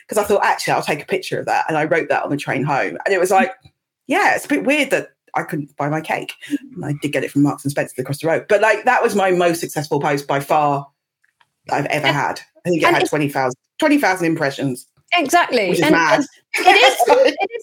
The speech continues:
Speaker 2: mad. It is mad. But the reason for that is, which I haven't yet mentioned, is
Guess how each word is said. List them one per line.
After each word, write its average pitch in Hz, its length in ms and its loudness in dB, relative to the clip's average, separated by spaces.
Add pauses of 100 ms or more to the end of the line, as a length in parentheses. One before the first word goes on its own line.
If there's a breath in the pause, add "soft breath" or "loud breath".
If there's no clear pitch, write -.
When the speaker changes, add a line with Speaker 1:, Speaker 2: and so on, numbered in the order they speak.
Speaker 2:
mad. 302 220 2
It 302 120 2
is 339 160 4
mad. 302 540 2 (100)
But 254 300 4 (760 loud breath)
the 311 160 0
reason 370 400 4
for 247 140 -2
that 175 280 0
is, 185 560 0 (400)
which 233 280 2
I 254 60 2
haven't 269 320 -2
yet 208 200 2
mentioned, 220 540 0
is 208 320 0